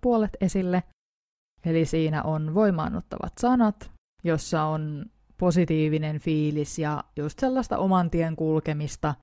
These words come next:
ja ylipäänsä semmonen niin kuin hirveän hy-, hyvää fiilistä. Tässäkin on hirveän tarttuva kertosää ja sitten Jarkko pääsee taas kerran päästelemään ja näyttämään, mihin hänen äänensä sit loppupeleissä pystyykään.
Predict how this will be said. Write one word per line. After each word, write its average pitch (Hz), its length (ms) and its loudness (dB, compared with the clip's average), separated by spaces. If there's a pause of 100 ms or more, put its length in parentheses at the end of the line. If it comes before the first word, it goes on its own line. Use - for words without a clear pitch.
(300)
ja 147 260 0 (440)
ylipäänsä 185 680 4
semmonen 147 600 -2
niin 143 160 -4
kuin 143 140 -2
hirveän 135 480 0
hy-, - 240 -10
hyvää 147 340 -2
fiilistä. - 580 -6 (680)
Tässäkin 226 560 4 (160)
on 185 160 0
hirveän 165 420 0
tarttuva 156 420 -4
kertosää 214 760 0
ja 180 120 -4
sitten 160 420 -4
Jarkko 160 360 -2
pääsee 190 520 2 (480)
taas 196 220 4
kerran 175 340 6
päästelemään 156 680 2
ja 156 120 -2
näyttämään, 151 640 -2 (200)
mihin 156 320 0
hänen 160 280 -2
äänensä 165 460 0
sit 170 200 -6
loppupeleissä - 680 -6
pystyykään. - 760 -8